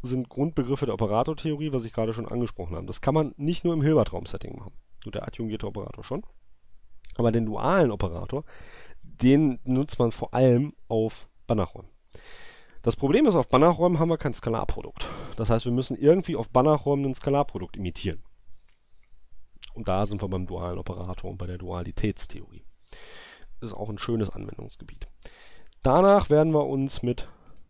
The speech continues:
Sobolev-Räumen beschäftigen. Da habe ich sie getrennt, da nicht, ist auch wurscht. Also Sobolev-Räume werden ein relativ prominentes, äh, Kapitel einnehmen, einfach weil wir, äh, als viertes Distributionen machen werden.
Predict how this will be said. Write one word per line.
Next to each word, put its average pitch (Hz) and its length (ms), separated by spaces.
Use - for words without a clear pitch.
Sobolev-Räumen 107 760
beschäftigen. - 480
Da 104 100
habe 104 120
ich 101 60
sie 101 80
getrennt, 123 460
da 104 120
nicht, 135 240
ist - 160
auch 117 220
wurscht. 120 380
Also 113 180
Sobolev-Räume 143 680
werden 123 200
ein 113 80
relativ 117 400
prominentes, 110 720
äh, 110 240
Kapitel - 380
einnehmen, 123 400
einfach 113 380
weil 107 260
wir, 107 280
äh, 104 300
als - 220
viertes - 800
Distributionen 123 720
machen 85 240
werden. - 180